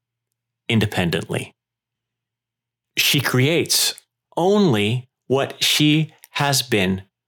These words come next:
impregnated with. As is suggested in the scripture, seeds follow their own kind.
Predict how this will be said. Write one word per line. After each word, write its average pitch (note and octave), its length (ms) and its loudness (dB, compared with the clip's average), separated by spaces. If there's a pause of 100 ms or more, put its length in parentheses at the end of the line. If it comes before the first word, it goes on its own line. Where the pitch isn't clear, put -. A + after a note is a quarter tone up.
(540)
impregnated A#2 840 -2
with. - 340 -6 (1500)
As A2+ 200 0
is A2 160 2
suggested A#2+ 680 0
in G#2 140 2
the G#2+ 40 2
scripture, A2 640 -2 (440)
seeds B2 500 0
follow G2+ 640 0 (240)
their G2+ 300 0
own F#2 300 -2
kind. F#2 500 -8